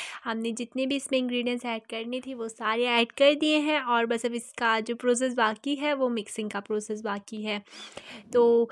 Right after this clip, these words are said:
ये मैं सच में बोलूँगी ये बहुत ही मज़े की थी, आप लोग इसे ज़रूर ट्राई कीजिएगा। और देखिए आप लोग जो है ट्राई करने के ही साथ साथ आप मुझे कमेंट करके भी बताइएगा कि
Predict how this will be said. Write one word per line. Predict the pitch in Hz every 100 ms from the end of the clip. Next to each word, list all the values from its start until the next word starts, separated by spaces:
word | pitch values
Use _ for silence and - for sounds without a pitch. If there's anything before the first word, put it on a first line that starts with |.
| 226 - 247
ये | 269 311
मैं | 302 277
सच | 269 254 277
में | 262
बोलूँगी | 262 262 262 277
ये | 277 240
बहुत | - 240 240 -
ही | 269 294
मज़े | 269 233 240
की | 247
थी, | 240 247 262
आप | 226 214 214
लोग | 240
इसे | 240 254 240
ज़रूर | 233 214 220 240 247
ट्राई | - 226 214
कीजिएगा। | 214 233 226 233 233 247 339 - _ _ _ _ _ _ _ _ _
और | 220 214 214 226
देखिए | 226 247 285
आप | 277 247 233 269
लोग | 269 254
जो | 262
है | 240 277 285
ट्राई | 285 233 233 233
करने | 254 247 262
के | 285
ही | 285 294
साथ | - 240 233 -
साथ | 240 226 262 254
आप | 240 233
मुझे | 240 233 247
कमेंट | 226 233 240 247
करके | 247 254
भी | 247
बताइएगा | 240 233 226 233 240 240 240
कि | 247